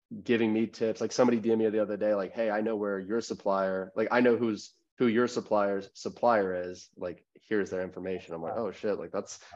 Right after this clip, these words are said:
very clutch." So it's just, like, opportunities like that, and also collaboration opportunities too. I mean,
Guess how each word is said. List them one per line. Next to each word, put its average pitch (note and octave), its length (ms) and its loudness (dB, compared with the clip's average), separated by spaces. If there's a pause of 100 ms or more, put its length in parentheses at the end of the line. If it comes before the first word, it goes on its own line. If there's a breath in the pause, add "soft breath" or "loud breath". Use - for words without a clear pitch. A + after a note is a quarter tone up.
(120)
very G#2 160 4
clutch." G2 260 2
So C3 80 2
it's - 80 -4
just, D3 120 -2
like, D3 100 4
opportunities A2+ 580 2
like G2 180 -2
that, G2 200 0
and G2+ 100 0
also G#2+ 560 0 (720)
collaboration G2+ 640 0
opportunities A#2+ 640 -2
too. A#2+ 220 0
I A2+ 40 2
mean, G2 360 0